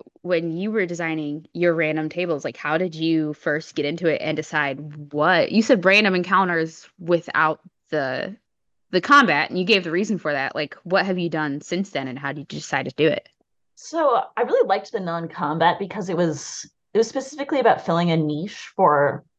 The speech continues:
Speaker 2: my games, honestly, which was, I give you, like,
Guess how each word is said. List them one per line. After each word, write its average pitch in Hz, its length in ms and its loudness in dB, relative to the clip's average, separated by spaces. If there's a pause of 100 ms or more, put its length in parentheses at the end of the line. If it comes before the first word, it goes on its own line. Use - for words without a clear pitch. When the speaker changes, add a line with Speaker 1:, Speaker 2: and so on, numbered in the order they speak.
(260)
Speaker 2:
my 139 300 -2
games, 226 500 -8
honestly, 247 560 -4
which 208 220 -2
was, 180 600 4 (1120)
I 220 100 6
give 240 260 2
you, 233 160 6
like, 180 360 4